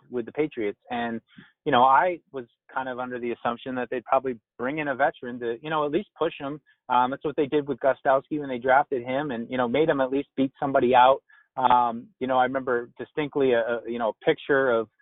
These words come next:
you know, Belichick doing that old thing with Gostkowski in his rookie year of, "All right, if you make the kick, we get tomorrow off," and, if, you know,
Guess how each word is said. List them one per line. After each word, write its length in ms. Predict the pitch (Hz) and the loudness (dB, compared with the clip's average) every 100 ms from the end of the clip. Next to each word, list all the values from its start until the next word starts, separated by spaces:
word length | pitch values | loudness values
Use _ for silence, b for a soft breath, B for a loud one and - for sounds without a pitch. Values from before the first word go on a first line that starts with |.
| _ _ - | _ _ -4
you 40 | |
know, 100 | 120 | 0
Belichick 440 | 113 135 131 135 147 | 6 6 6 -2 0
doing 200 | 139 135 | 0 4
that 140 | 127 | 4
old 180 | 131 123 | 4 2
thing 160 | 151 135 | -2 -2
with 140 | 123 | -4
Gostkowski 720 | - 120 - 135 135 - 123 | -2 -4 2 2 2 -4 -2
in 60 | 120 | -2
his 120 | 117 | -2
rookie 240 | 123 131 131 | -4 -4 -4
year 300 | 123 135 131 | 0 4 4
of, 100 | 113 | 6
"All 120 | 139 | 6
right, 180 | 185 170 | 6 4
if 80 | 135 | 0
you 80 | 143 | -6
make 180 | 160 - | -8 -8
the 80 | 135 | -4
kick, 180 | 170 160 | -2 -2
we 80 | 151 | -4
get 140 | 160 - | -4 -2
tomorrow 320 | 151 151 143 | 0 2 4
off," 240 | 143 147 143 | 4 2 0
and, 60 | |
if, 80 | 127 135 | -14 -12
you 100 | 131 | -8
know, 160 | 127 | -8